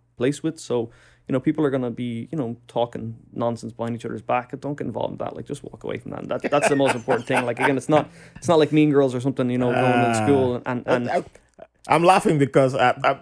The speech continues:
Speaker 2: I, that wouldn't have been the advice I would have gone with, but
Speaker 1: And, and again, and, and again, but then get to know people and then n-, know, know who are the rock,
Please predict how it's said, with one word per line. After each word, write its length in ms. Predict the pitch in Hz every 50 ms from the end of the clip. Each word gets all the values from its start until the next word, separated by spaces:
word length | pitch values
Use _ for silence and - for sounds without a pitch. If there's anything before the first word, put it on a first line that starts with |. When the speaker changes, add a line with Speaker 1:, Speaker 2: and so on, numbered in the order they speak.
| -
Speaker 2:
I, 220 | - 139 143 143 - - - _
that 180 | - 151 151 165
wouldn't 220 | 165 160 147 139
have 160 | 131 120 104 104
been 160 | 127 123 120
the 80 | 110
advice 440 | 107 104 95 92 120 120 117 113 104
I 60 | 107
would 140 | 101 101 98
have 440 | 98 95 87 85 87 101 101 92 -
gone 360 | 85 113 117 120 120 113 113
with, 280 | 117 123 123 123 - -
but 360 | 80 98 95 90 85 - - - - - - -
Speaker 1:
And, 140 | - 160 -
and 140 | - 196 196
again, 160 | 190 202 214 -
and, 160 | 202 190 175
and 100 | 196 185
again, 140 | 175 180 156
but 140 | - - -
then 180 | 175 165 156
get 140 | 143 180 175
to 100 | 160 156
know 180 | 147 156 165 175
people 240 | 165 160 123 135
and 120 | 107 131 139
then 240 | 139 139 139 151 -
n-, 220 | 147 156 151 151 -
know, 240 | 160 156 160 165 165 -
know 260 | 156 156 160 170 170
who 160 | 151 180 170
are 80 | 156 147
the 120 | 135 131
rock, 420 | 123 131 135 131 - - - -